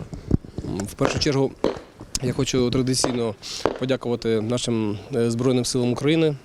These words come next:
за те, що вони боронять нашу країну, дають нам жити, дають нам грати. Е, ще раз хо-, хочу п-, повторитись, що, е, наразі футбол щас, е, відходить на, на, напевно, на другий план. І ми,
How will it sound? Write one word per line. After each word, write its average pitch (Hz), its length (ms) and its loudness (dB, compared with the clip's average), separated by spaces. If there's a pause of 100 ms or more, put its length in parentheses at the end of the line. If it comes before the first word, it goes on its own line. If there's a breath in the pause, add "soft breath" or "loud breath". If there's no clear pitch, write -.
за 135 80 -4
те, 127 100 2
що - 140 -4
вони 123 400 2
боронять 123 420 0
нашу 120 180 -6
країну, 156 520 2
дають 131 240 4
нам 123 120 2
жити, 139 260 0
дають 120 200 2
нам 120 140 2
грати. 143 340 0 (840 loud breath)
Е, 117 280 4
ще 127 180 2
раз 127 160 2
хо-, 117 200 0
хочу 117 360 0 (100)
п-, 113 380 4
повторитись, 131 560 0 (500 loud breath)
що, 113 680 4
е, 113 420 2 (180)
наразі 127 440 4 (640 loud breath)
футбол 131 380 2
щас, - 360 0
е, 120 220 2
відходить 120 400 2
на, 117 160 2
на, 117 220 2
напевно, 120 480 4
на 120 140 2
другий 139 260 4
план. 123 300 0 (560 loud breath)
І 120 300 6
ми, 117 600 4